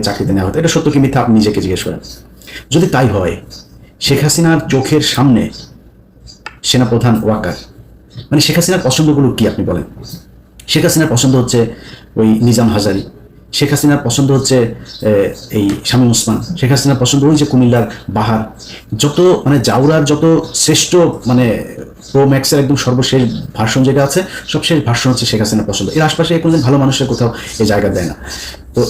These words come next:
এর মতো একটা জাউরা এই যে ওয়াকারের মতো একজনকে এখানে বসাবে, আপনার মনে হয় সেনাপ্রধান এ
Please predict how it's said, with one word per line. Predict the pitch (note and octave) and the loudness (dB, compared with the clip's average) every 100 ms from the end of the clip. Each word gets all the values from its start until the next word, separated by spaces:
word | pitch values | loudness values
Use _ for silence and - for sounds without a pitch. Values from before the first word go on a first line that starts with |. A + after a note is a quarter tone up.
| - | 0
এর | D3 | 2
মতো | E3+ F#3 | 2 2
একটা | C3 A#2 | 2 2
জাউরা | A2+ C#3 C3+ D#3 - - A#2 | 2 4 2 0 -6 -4 0
এই | A#2 | 2
যে | C3+ B2 G#2+ A2+ | 4 4 2 0
ওয়াকারের | A#2+ D3 D3 | 0 2 2
মতো | D3 C#3+ | 2 2
একজনকে | A2+ A2+ A#2+ A#2+ A2 | 2 0 2 2 2
এখানে | A2 G#2+ | 0 0
বসাবে, | G2 G2+ F#2 | -2 -2 -2
আপনার | C3 C3 | 2 4
মনে | D#3 | 4
হয় | - | 2
সেনাপ্রধান | C#3+ E3+ D3+ A#2+ F#2+ - - - - | 2 2 2 0 -2 -6 -14 -20 -4
এ | C#3+ | -2